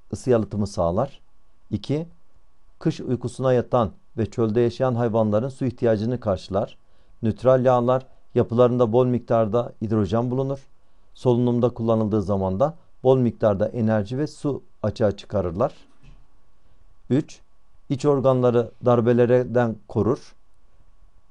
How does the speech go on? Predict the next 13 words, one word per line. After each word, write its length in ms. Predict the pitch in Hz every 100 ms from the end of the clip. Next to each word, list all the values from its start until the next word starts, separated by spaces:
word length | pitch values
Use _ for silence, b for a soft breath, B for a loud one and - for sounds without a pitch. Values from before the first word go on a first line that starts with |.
| - - - - - -
Nötral 460 | 113 107 135 131
yağlar 460 | 127 123 123 127 - -
depo 320 | 117 120 135
edilir. 360 | 110 87 120 147 - - -
İç 140 | - 139
organların 500 | 127 120 120 117 113
etrafında 720 | 110 113 113 110 113 107 104
bulunur. 320 | 95 92 131 -
Darbelere 480 | 120 117 113 113 110
karşı 360 | 101 98 92 -
iç 160 | 120
organları 560 | 135 98 92 90 120 170 - - -
korur. 400 | 107 85 82 -